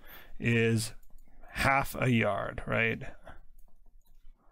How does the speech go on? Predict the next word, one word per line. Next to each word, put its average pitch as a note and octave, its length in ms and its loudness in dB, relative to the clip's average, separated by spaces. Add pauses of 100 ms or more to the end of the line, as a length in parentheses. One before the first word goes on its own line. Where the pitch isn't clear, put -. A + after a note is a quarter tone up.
(2750)
So C3 540 2